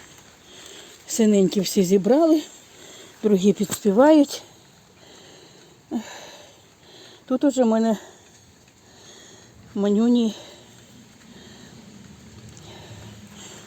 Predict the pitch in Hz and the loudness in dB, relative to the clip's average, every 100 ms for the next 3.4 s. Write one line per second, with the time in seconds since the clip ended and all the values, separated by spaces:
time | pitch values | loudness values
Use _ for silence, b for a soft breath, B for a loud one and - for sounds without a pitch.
0 | - 202 247 - - 190 170 B B B | -12 -6 -6 -6 -4 -2 -4 B B B
1 | B B B B B B B - 190 196 | B B B B B B B -12 -6 -2
2 | 202 - - 254 277 190 208 233 220 202 | -2 -4 -4 -2 0 -2 -4 -6 -8 -8
3 | 170 165 - - | -8 -10 -12 -18